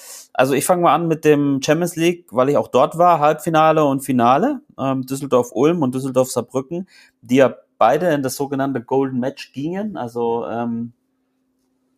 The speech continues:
ähm, ja, quasi nach, nach gleichem Hin- und Rückspiel oder ich weiß schon gar nicht mehr, die Regeln sind ja ein bisschen kompliziert, wenn's drei eins und drei null und dann drei zwei.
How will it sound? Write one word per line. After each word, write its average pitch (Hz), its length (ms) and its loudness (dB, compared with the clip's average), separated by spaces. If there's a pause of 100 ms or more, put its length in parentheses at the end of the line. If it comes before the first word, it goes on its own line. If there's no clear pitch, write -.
(960)
ähm, 110 560 -2
ja, 104 180 0
quasi 110 320 0
nach, 107 300 -2
nach 107 240 -4
gleichem 123 360 0
Hin- 139 160 -2
und 123 100 0
Rückspiel 147 460 -2
oder 113 140 0
ich 104 100 -6
weiß 117 140 0
schon 110 100 -10
gar 117 100 0
nicht 113 100 -6
mehr, 110 140 -2
die 104 180 -12
Regeln 117 280 -2
sind 117 140 -4
ja 117 40 0
ein 113 60 -4
bisschen 110 200 -8
kompliziert, 117 520 -6
wenn's 110 160 -8
drei 113 200 0
eins 123 240 -4
und 110 60 -8
drei 110 160 -4
null 120 240 -2
und 113 120 -4
dann 110 120 -6
drei 107 160 -4
zwei. 117 320 0